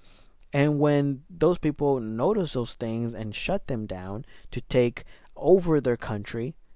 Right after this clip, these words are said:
and buy their country, they, they lost everything because their sources were taken away from them,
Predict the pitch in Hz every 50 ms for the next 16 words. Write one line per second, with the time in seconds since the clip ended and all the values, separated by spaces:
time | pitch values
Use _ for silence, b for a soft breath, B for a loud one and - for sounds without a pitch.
0 | - - 117 110 107 101 - 127 151 185 180 135 123 113 - - 110 107 107 -
1 | - 117 135 156 - - - - - - - - _ _ - - - - - -
2 | - - - - - - - - - - - - - - 127 120 127 139 139 143
3 | 143 139 139 - - - - - - - - - - - - - - - - 135
4 | - 131 131 131 131 139 143 - - 123 139 165 113 95 - 87 90 - - -
5 | - 127 120 - 131 120 123 135 120 113 - - 135 127 135 143 - - 131 120
6 | 110 - - 110 104 - 127 120 - 117 107 104 110 123 156 - - 123 110 101
7 | 104 104 104 -